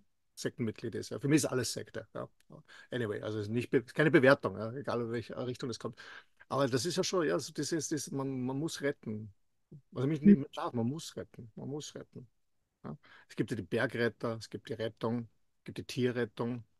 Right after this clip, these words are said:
Speaker 1: Ja, und das ist ja, ist nichts Negatives, aber das, was dahinter steht, ist einfach, wie gesagt, ist, ist, ist eine Bewertung ganz einfach, ja.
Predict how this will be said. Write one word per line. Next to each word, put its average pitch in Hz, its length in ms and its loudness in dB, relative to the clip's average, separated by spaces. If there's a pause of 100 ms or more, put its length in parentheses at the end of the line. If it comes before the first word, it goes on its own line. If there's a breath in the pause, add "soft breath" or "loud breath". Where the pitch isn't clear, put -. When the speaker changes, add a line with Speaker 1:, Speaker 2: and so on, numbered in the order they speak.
(920)
Speaker 1:
Ja, 135 240 -8
und - 180 -12
das 127 160 -4
ist 139 240 -2
ja, 143 320 6 (1200)
ist - 220 -6
nichts 110 180 -4
Negatives, 127 540 2
aber 113 240 4
das, 113 200 -4
was 139 100 -2
dahinter 170 360 0
steht, 147 220 -2
ist 135 120 -2
einfach, 135 220 -4
wie 135 320 -4
gesagt, 135 260 -8
ist, 120 140 -8
ist, 127 260 -8
ist 139 180 -6
eine 139 80 -2
Bewertung 131 460 -4
ganz 110 220 -8
einfach, 101 260 -12
ja. 127 140 -10